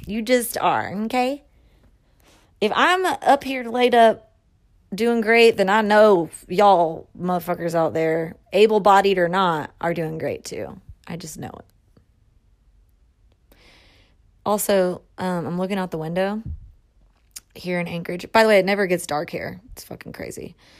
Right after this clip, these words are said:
I didn't go to sleep till, like, five A M today 'cause I was just, I had my window open, um, and my blinds open,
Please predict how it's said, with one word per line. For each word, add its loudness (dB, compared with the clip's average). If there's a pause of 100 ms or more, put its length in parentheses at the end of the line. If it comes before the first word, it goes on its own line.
(220)
I 0
didn't 6
go 8
to 6
sleep 0
till, 2
like, 0
five -2
A -2
M -8
today -8
'cause -8
I -6
was -8
just, -12
I 0
had -2
my -4
window -6
open, -4 (760)
um, -6
and -4
my -2
blinds -6
open, -6